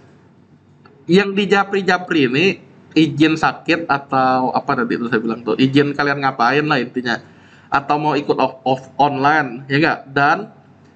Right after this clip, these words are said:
ngabarin tugas nih. Kan lucu kalau ngabarin tugasnya semuanya sih.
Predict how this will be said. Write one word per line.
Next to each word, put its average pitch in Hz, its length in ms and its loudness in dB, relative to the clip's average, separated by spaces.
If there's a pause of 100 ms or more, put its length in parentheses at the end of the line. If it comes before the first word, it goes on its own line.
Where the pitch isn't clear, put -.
(460)
ngabarin 160 520 0
tugas 180 360 0
nih. 160 240 -2 (240)
Kan 220 280 0
lucu 233 440 2
kalau 156 200 2
ngabarin 156 320 0
tugasnya 151 400 -2
semuanya 147 360 2
sih. 143 160 -2